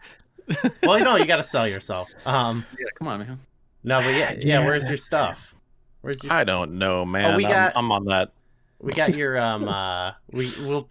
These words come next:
Speaker 2: we got your por-, portfolio in the description. All
Speaker 1: I'm
Speaker 2: all
Speaker 1: off.
Speaker 2: your
Speaker 1: There you
Speaker 3: I'm
Speaker 1: go.
Speaker 3: not, I'm not the plug Andrew for himself over here.
Speaker 2: Yeah.
Speaker 3: Really
Speaker 1: Oh, jeez.
Speaker 3: nitpick resonance on YouTube. Come on.
Speaker 1: Oh,
Speaker 3: Put out a
Speaker 1: dear.
Speaker 3: video only a
Speaker 2: Oh
Speaker 3: month
Speaker 2: my
Speaker 3: ago.
Speaker 2: gosh.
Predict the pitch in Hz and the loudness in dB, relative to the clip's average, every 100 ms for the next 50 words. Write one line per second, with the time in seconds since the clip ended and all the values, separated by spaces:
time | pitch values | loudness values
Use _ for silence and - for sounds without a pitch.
0 | - 147 143 151 147 131 - 135 135 - | -12 -8 0 0 0 -6 -2 -2 -2 -2
1 | 139 - - 151 143 147 139 131 135 127 | -4 -2 -2 -2 -2 -2 -2 -2 -6 -8
2 | 127 - 127 - - 117 110 113 117 _ | -8 -6 -8 -6 -8 -6 -6 -10 -14 _
3 | - 170 - - 240 117 117 110 110 92 | -20 -8 -2 0 4 2 0 -4 -2 0
4 | 92 120 123 - 247 190 127 - - 180 | 4 4 2 0 0 2 2 0 4 4
5 | 165 180 175 165 131 180 330 240 131 - | 6 4 4 2 4 6 6 6 2 4
6 | 123 120 117 117 135 117 127 - - 98 | 4 4 4 6 8 6 2 0 -4 0
7 | 98 214 - - 139 185 208 170 131 135 | 4 4 4 -2 2 4 4 2 4 2
8 | 113 107 220 - 120 107 127 196 156 107 | 0 2 0 2 2 2 2 4 4 4
9 | 110 - - - - - 165 147 123 127 | -2 -6 -16 -20 -8 2 4 4 2 0
10 | 156 147 170 156 143 143 - 104 95 113 | 4 6 6 6 6 6 4 -2 -2 2
11 | 101 110 - | 2 0 -6